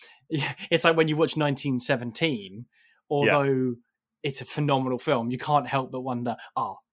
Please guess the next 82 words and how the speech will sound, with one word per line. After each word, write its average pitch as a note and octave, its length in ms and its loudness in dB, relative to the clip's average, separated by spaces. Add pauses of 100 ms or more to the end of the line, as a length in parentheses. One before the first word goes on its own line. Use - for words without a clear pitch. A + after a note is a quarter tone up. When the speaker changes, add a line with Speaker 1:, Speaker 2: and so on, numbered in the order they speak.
(300)
Speaker 1:
do - 60 -6
you - 40 -4
reckon C3+ 140 -4
they B2 60 -2
made B2+ 160 -2
a - 40 -20
cut - 260 -2
there? B2+ 280 -6
I - 60 -20
think C3 180 -12
they A#2+ 80 -10
made A#2 120 -10
a A#2+ 40 -14
cut - 260 -14
there," G#2 180 -12
you A2 140 -10
know? A#2 180 -8 (100)
Like, A#2+ 220 -4
Speaker 2:
Yeah, G#2+ 100 4
it's G#2 100 2
Speaker 1:
it's, - 80 -10
you C#3 60 12
Speaker 2:
kinda C3 120 8
Speaker 1:
can't - 20 8
Speaker 2:
like A#2+ 140 10
when A2+ 100 4
you A2+ 80 2
Speaker 1:
help - 20 2
Speaker 2:
watch A2 200 2
Speaker 1:
it, B2 80 0
but A#2+ 140 12
Speaker 2:
Birdman F#2 240 2
as E2+ 120 -6
well. F2+ 340 2 (400)
When G2 160 -6
you F#2+ 60 -4
watch - 180 -6
Birdman, F2+ 420 0
you're C3+ 80 0
Speaker 1:
Yeah, - 20 -4
Speaker 2:
like, G2+ 220 -4
Speaker 1:
yeah, C3 100 0
Speaker 2:
"It B2+ 140 2
Speaker 1:
yeah. - 0 -
Speaker 2:
must G2 240 -8
have - 100 -20
cut - 220 -8
there." C#2 220 -6
Yeah, E2+ 240 -2
yeah, E2+ 220 -4
stuff - 280 -14
like - 180 -12
that, D2+ 240 -12
yeah. D3 160 4 (180)
Speaker 1:
Yeah. D#3 420 0
<laughs> - 60 -8 (320)
You D#3+ 80 2
can't D3+ 280 4
help C3 320 -4
it, A2 180 -8
but C3+ 120 -6
I C#3 120 -4
think C#3 220 -6
that B2+ 120 -8
opening A#2+ 240 -8
scene A#2 240 -6
is A2 120 -8
absolutely A2+ 480 -8
fantastic. A#2 640 -8
As C3+ 140 -6
you A#2 40 -8
say, B2 220 -2
I - 20 -2
don't B2 180 -4
think A2+ 140 -10
it A2 80 -16
feels A#2 180 -10
like A2 100 -12
a - 20 -20
vanity A2 340 -10
project A2 460 -12
for A2 240 -16